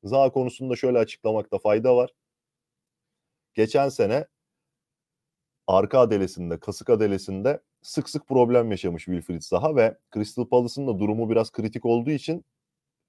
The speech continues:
biraz hor kullanmışlar Zaha'yı. Yani normal şartlarda Yener Hoca şöyle anlattı. Vücut yapısı, işte kas kütlesinden dolayı bir sakatlık yaşadıktan sonra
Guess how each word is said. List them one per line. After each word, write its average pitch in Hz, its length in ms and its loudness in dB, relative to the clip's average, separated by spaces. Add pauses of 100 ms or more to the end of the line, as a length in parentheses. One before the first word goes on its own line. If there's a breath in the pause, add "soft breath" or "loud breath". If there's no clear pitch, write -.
biraz 123 240 2
hor 123 200 8
kullanmışlar 90 760 -2 (300)
Zaha'yı. 82 380 -4
Yani 92 340 0
normal 110 300 2
şartlarda 113 680 0 (680)
Yener 104 280 -2
Hoca 110 160 -2
şöyle 113 260 2
anlattı. 92 600 -2 (1080)
Vücut 98 300 -8
yapısı, 101 460 -2
işte - 220 -8
kas 110 260 -2
kütlesinden 117 680 -8
dolayı 113 400 -2 (600)
bir - 40 -20
sakatlık - 520 -2
yaşadıktan 127 520 -2
sonra 143 340 -2